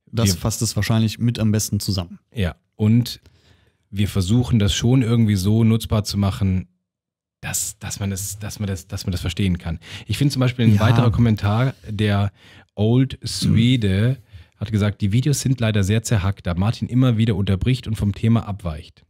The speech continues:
Speaker 2: Sehr schade. Dadurch verschwindet der rote Faden." Also offensichtlich hat er sich's gekauft und angeguckt.
Speaker 1: Ah.
Speaker 2: Ähm, oder?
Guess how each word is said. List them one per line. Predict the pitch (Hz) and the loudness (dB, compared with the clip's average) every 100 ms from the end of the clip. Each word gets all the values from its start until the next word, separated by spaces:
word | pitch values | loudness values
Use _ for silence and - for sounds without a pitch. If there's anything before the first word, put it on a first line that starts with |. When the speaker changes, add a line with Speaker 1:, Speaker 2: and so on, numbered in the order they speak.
| _ - | _ -4
Speaker 2:
Sehr | 123 143 | 0 0
schade. | - 80 80 78 - _ | 0 -2 -2 -8 -14 _
Dadurch | 127 143 151 | -2 0 0
verschwindet | 123 - 120 104 | 0 2 2 2
der | 92 | -2
rote | 98 98 | -2 -4
Faden." | 90 82 87 | -4 -6 -6
Also | - 104 | -4 0
offensichtlich | 110 120 113 110 101 | 2 2 2 0 -2
hat | |
er | 98 | -2
sich's | 92 - | -6 -10
gekauft | 92 117 127 | -8 -6 -6
und | 98 | -8
angeguckt. | 90 131 98 147 - - _ - - - | -4 -4 -4 -8 -10 -20 _ -6 -6 -2
Speaker 1:
Ah. | 247 220 123 107 | 0 2 4 4
Speaker 2:
Ähm, | 107 104 107 - - - - _ _ - _ _ _ _ _ _ _ _ _ _ _ _ _ | 4 2 0 -4 -14 -20 -20 _ _ -20 _ _ _ _ _ _ _ _ _ _ _ _ _
oder? | 101 98 156 | -2 0 0